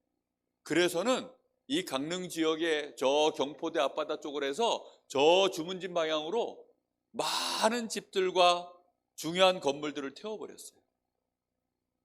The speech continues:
이게 불이 나서 그렇게 바람이 불어대니까 소방서가 아무리 출동을 해도 불을 못 껐어요.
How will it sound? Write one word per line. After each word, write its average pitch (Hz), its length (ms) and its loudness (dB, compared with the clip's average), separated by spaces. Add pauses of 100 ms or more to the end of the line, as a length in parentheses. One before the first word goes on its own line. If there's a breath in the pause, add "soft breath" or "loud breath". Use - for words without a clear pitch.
(160)
이게 180 280 0
불이 220 260 -2
나서 220 300 4
그렇게 196 220 -2
바람이 190 340 2
불어대니까 160 1080 -6 (520 soft breath)
소방서가 240 960 6
아무리 294 220 4
출동을 233 420 0
해도 233 520 0 (460)
불을 175 240 -2
못 180 200 -8
껐어요. 95 420 -12